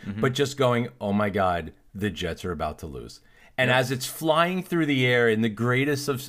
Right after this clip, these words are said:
Speaker 2: of ease, it literally falls into his hands, and the Jets just literally lose the game. I, it, it's
Speaker 1: Incredible.
Speaker 2: incredible. You cannot be this stupid. It always, it almost was like, "Hey, yep, we showed everybody we could win,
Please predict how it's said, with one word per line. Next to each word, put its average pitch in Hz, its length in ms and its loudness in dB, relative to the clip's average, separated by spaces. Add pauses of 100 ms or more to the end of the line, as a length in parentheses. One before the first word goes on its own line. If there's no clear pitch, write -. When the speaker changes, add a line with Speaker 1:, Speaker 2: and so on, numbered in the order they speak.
Speaker 2:
of 113 160 -2
ease, 95 380 0 (360)
it 139 180 2
literally 143 320 4
falls 131 300 0
into 127 180 -2
his 117 120 0
hands, 107 380 0
and 110 180 -2
the 101 80 2
Jets 101 320 -4
just 104 220 -4
literally 90 260 -4
lose 82 140 -8
the 76 80 -10
game. 64 200 -12 (120)
I, 143 160 2
it, 165 160 -2 (480)
it's - 320 0 (400)
Speaker 1:
Incredible. 85 580 -6
Speaker 2:
incredible. 285 1040 0 (160)
You 285 180 -2
cannot 302 600 2
be 285 140 0
this 254 240 -2
stupid. 220 360 0
It 190 120 0
always, 269 400 2
it 214 160 4
almost 330 340 2
was 180 200 -2
like, 165 320 4 (120)
"Hey, 156 420 4 (240)
yep, 139 260 4
we 127 80 2
showed 156 220 6
everybody 143 340 2
we 127 120 2
could 190 240 4
win, 208 420 2